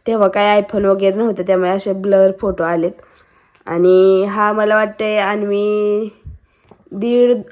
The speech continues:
अडीच महिन्याची असेल किंवा दोन, सव्वा दोन महिन्याची असेल. धर.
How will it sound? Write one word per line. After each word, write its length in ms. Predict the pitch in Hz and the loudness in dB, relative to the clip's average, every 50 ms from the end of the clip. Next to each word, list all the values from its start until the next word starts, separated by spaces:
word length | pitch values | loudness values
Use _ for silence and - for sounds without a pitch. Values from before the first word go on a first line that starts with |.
| _ - | _ 0
अडीच 360 | 226 240 247 269 269 262 285 | 2 2 2 2 0 0 2
महिन्याची 440 | 302 320 311 269 262 247 240 254 254 | 4 4 4 4 2 0 -2 0 0
असेल 280 | 254 262 262 254 220 214 - | -2 0 -2 -4 -6 -6 -6
किंवा 200 | 247 233 233 226 | -6 -4 -4 -4
दोन, 300 | 214 233 233 233 240 240 | -2 0 0 0 0 -2
सव्वा 260 | - 254 220 214 208 | -4 -2 -2 -2 -2
दोन 220 | 202 214 214 214 | -2 -2 -4 -4
महिन्याची 440 | 220 247 247 214 208 190 185 - 202 | -4 -2 -2 -2 -2 -2 -4 -4 -4
असेल. 340 | 214 233 233 - 185 185 202 - - - - - - _ _ - - | -6 -6 -2 0 0 0 -2 -4 -12 -16 -18 -20 -20 _ _ -12 -8
धर. 160 | 202 220 | -6 -6